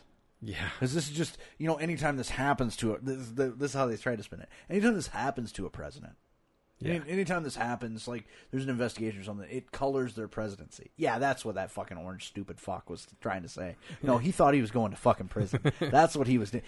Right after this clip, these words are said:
Speaker 2: He thought he was gonna be impeached. They were gonna fucking win the impeachment, and he was fucked. And then he was gonna go to prison afterwards. That's what he thought.
Speaker 1: And then literally be fucked.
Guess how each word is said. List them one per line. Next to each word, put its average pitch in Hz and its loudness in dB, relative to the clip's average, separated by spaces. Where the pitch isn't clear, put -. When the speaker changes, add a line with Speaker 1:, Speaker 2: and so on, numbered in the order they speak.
Speaker 2:
He 190 6
thought 156 6
he 139 6
was 120 2
gonna 127 2
be 131 4
impeached. 101 -4
They 117 2
were 131 0
gonna 123 2
fucking 127 2
win 175 4
the 113 2
impeachment, 101 -6
and 113 0
he 135 2
was 107 -2
fucked. - -2
And 123 -4
then 120 0
he 131 0
was 123 -2
gonna 131 -4
go 127 2
to 117 -4
prison 131 -2
afterwards. 98 -4
That's 156 -2
what 147 4
he 131 2
thought. 123 2
Speaker 1:
And 107 2
then 101 2
literally 107 4
be 85 -8
fucked. - -6